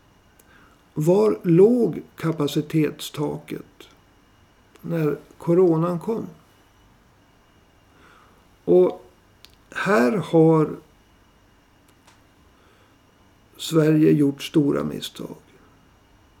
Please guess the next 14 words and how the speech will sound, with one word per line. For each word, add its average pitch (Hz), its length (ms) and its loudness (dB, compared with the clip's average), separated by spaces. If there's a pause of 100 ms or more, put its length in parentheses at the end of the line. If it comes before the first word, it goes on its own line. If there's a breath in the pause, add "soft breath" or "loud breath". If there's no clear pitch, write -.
(140)
Och 175 100 -4
jag 175 140 4
vill 214 160 0
repetera 196 680 -2
det. - 220 -12 (2000 soft breath)
Vi 185 140 6
har 214 180 4
sänkt 220 800 -2
kapacitetstaket. - 1300 -10 (840)
Så - 220 -4
oavsett 180 1160 0 (100)
befolkningens 160 1400 -2 (1200)
skick, - 520 -12 (1160 soft breath)
oavsett 190 1000 2